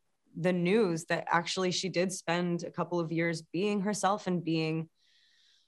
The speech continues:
closer to a version of happy. Um, and so the whole movie is very intense and sad, whatever, but m-, the, predominantly my takeaway was that it was also very joyous because this woman was just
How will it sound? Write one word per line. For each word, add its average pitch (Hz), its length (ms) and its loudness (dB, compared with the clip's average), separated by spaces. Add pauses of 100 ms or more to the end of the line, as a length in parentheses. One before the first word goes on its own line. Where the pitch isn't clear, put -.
(140)
closer 208 380 4
to 185 180 2
a 175 40 4
version 175 320 2
of 160 100 0
happy. 160 540 2 (240)
Um, 151 520 0 (420)
and 185 160 2
so 165 420 2 (120)
the 190 80 4
whole 202 180 4
movie 185 560 4 (100)
is 190 140 4
very 190 240 4
intense 180 440 2
and 180 120 2
sad, 170 280 6
whatever, 170 420 2
but 175 180 2
m-, 175 160 -4
the, 180 140 -4
predominantly 196 760 4
my 175 160 2
takeaway 175 440 0
was 160 160 0
that 160 80 2
it 160 100 -2
was 165 120 -2
also 175 460 0 (220)
very 170 280 2
joyous 160 600 0
because 165 260 -4
this 165 220 -4
woman 165 260 -2
was 156 180 -6
just - 360 -6